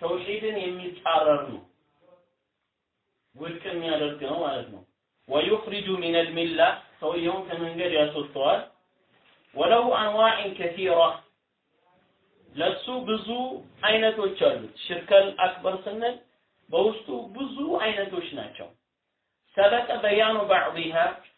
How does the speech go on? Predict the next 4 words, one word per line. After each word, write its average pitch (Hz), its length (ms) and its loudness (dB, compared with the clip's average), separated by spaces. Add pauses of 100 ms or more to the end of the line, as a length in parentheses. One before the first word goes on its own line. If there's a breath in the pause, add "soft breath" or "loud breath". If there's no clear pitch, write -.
(240)
የከፊሎቹን 202 1040 2 (240)
አይነቶች 190 600 -4 (160)
አልፎልናል። 147 640 -2 (1080)
ሰበቅ 190 340 6